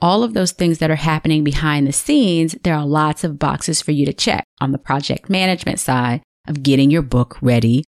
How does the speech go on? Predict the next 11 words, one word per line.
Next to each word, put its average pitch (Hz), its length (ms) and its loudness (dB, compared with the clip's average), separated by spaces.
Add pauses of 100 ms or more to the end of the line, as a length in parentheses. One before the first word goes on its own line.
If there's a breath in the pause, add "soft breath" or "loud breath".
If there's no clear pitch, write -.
(200)
for 220 520 2
readers. 208 680 -2
You've 151 140 -4
got - 100 -4
to - 80 -8
finalize - 460 -6
the - 60 -4
manuscript. 214 920 2
You've 156 220 0
got - 300 -4
to 127 360 0